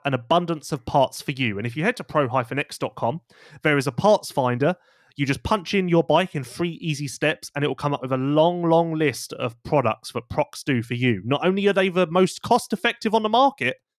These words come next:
they are also the best quality on the market. That is a combination that you cannot meet, and that is why we are here spreading the Prox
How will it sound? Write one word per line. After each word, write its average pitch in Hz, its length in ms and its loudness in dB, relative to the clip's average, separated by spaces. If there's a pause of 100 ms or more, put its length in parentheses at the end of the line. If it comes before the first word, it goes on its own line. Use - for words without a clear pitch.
(380)
they 147 80 2
are 139 80 2
also 170 260 2
the 135 140 0
best 156 400 -2
quality 135 500 -2
on 92 100 -10
the 95 60 -12
market. 95 460 -12 (380)
That 165 120 2
is 165 80 -4
a 160 40 -10
combination 165 560 -4
that 120 100 -8
you 127 80 -14
cannot 196 380 -4
meet, 143 320 -6
and 120 100 -10
that 147 160 2
is 131 80 -6
why 135 220 4
we 143 180 2
are 131 140 2
here 123 240 0
spreading 127 500 -2
the 117 120 -8
Prox - 520 -4